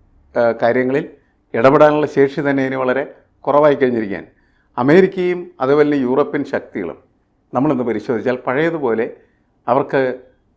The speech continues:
ശൗര്യമില്ല, ശക്തിയില്ല എന്നുള്ളത് ശരിയാണ്. അതിന് പകരമാണ് ഇന്നത്തെ ഈ ലോകം എന്ന് പറയുന്നത് കൺസ്യൂമർ കേന്ദ്രീകൃതമായിട്ട് വരുമ്പോൾ, ആ, ഇന്ത്യക്കും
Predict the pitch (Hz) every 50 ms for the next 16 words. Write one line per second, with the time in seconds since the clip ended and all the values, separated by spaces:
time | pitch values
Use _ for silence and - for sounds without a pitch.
0 | _ _ - - 131 120 131 147 156 151 147 135 139 160 160 - 123 - - -
1 | 165 147 139 135 135 131 135 - 135 127 127 123 127 123 131 135 131 - _ _
2 | - - 135 139 143 131 - - - - _ _ _ _ - 127 139 175 185 -
3 | 165 156 151 185 190 202 196 180 143 123 120 127 147 - - _ _ _ _ _
4 | _ - 139 139 160 170 170 - 180 170 160 143 139 139 139 143 135 - - 123
5 | 120 123 117 117 117 113 113 120 123 - - 127 123 120 - - - 165 165 165
6 | 170 165 - 151 143 139 147 143 127 131 127 127 120 117 110 107 107 101 - 104
7 | 98 92 87 90 85 107 - - _ _ _ _ _ _ _ _ _ _ _ _
8 | _ _ - 123 113 107 107 - - 101 123 135 131 139 131 131 - 123